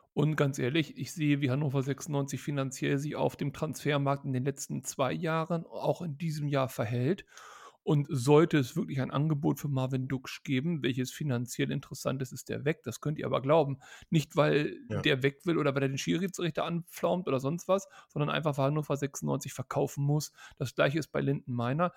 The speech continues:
Speaker 1: Ich lese ja, äh, wenn ich die Presse aus den Orten lese, die bei uns als potenzielle Ziele genannt werden, äh, dass da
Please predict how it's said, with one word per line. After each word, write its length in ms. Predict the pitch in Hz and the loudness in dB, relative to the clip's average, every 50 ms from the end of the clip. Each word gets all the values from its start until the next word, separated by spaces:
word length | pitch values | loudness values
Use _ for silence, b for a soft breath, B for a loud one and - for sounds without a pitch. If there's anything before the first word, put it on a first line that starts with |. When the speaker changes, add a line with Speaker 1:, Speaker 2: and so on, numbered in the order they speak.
| b b | b b
Speaker 1:
Ich 220 | b 151 123 127 151 | b 2 2 2 2
lese 260 | 165 165 156 175 202 | 2 2 2 0 0
ja, 360 | 202 156 143 139 139 135 - - - - | 0 4 4 4 4 2 -2 -8 -12 -6
äh, 180 | - 156 143 139 | -2 0 0 2
wenn 80 | 147 | 2
ich 120 | 147 127 - | 0 0 -2
die 120 | - 147 | -4 -8
Presse 420 | 143 - - 151 139 - - 147 131 | -8 -6 -4 -4 -2 0 0 0 0
aus 200 | 131 139 131 - | 0 -2 -2 -2
den 180 | - 135 139 | -4 -4 -2
Orten 380 | - 139 131 143 156 - - 143 | -2 -2 0 0 -2 -2 -2 -2
lese, 340 | 135 139 147 156 156 165 143 | 0 0 0 0 0 0 -2
die 100 | 139 139 | -2 0
bei 120 | 131 151 | 0 0
uns 420 | - - 202 185 214 214 - - | 0 2 4 6 6 6 4 0
als 340 | - 151 135 139 - - - - _ - | -2 -2 -2 -2 -4 -8 -18 -20 _ -2
potenzielle 600 | - - - 165 156 139 - 135 135 131 123 - | -2 -2 0 0 -2 -2 -2 -2 -2 -4 -4 -6
Ziele 360 | - - 226 233 233 165 131 | -4 -2 0 2 2 2 0
genannt 380 | - 131 123 120 123 131 127 - | 0 0 -2 -2 -4 -4 -4 -2
werden, 260 | 135 135 151 185 202 - B B B B B B B B B B B B B | -2 0 0 0 -2 -4 B B B B B B B B B B B B B
äh, 160 | 180 143 151 151 | 4 4 4 6
dass 220 | 151 147 139 - | 4 2 2 2
da 280 | - 156 147 147 151 | 2 4 4 4 4